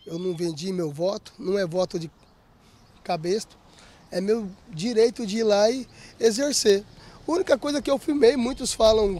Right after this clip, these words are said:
que é proibido, só que eu penso comigo assim, "É proibido, é."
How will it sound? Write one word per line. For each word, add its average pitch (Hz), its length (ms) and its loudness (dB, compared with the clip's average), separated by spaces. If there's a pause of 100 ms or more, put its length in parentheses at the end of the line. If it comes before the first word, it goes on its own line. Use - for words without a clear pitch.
que 196 360 -4 (400)
é 202 100 2
proibido, 214 720 0
só 247 220 -6
que 294 100 -8
eu 247 60 -6
penso 285 260 -6
comigo 262 300 -4
assim, - 160 -4
"É 220 80 -4
proibido, 196 800 -2
é." 175 180 6